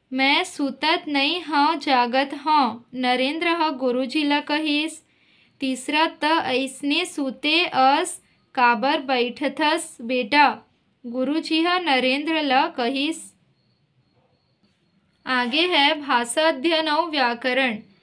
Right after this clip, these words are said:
प्रश्न पहला, खाली लिखाए कठिन शब्द ल लिखो और पढ़ो।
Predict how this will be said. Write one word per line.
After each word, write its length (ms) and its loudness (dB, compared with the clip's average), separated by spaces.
प्रश्न 340 -2
पहला, 440 2
खाली 500 -2
लिखाए 500 -2
कठिन 500 -6
शब्द 380 -4
ल 140 0
लिखो 460 -2
और 320 0
पढ़ो। 540 -2